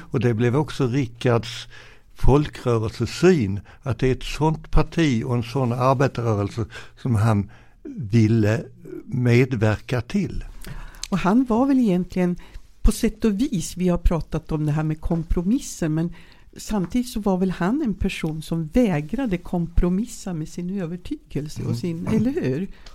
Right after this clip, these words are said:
Speaker 2: På olika sätt. Du hade någonting mera just det han sa, du citerade honom i ett annat sammanhang,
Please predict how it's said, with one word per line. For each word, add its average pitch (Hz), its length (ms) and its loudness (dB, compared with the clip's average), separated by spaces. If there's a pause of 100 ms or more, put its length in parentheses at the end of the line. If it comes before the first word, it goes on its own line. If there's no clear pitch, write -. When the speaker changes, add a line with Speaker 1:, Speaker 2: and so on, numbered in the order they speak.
(100)
Speaker 2:
På 233 100 0
olika 214 420 -2
sätt. - 480 -8 (760)
Du 214 120 0
hade 208 680 -2
någonting 190 800 -2
mera 190 420 0
just 165 280 -4
det 160 80 -2
han 165 260 -2
sa, - 420 -6 (100)
du 185 80 -8
citerade 180 640 -4
honom 170 360 -2
i 165 60 -2
ett 170 140 -10
annat 202 400 -4
sammanhang, 143 560 -6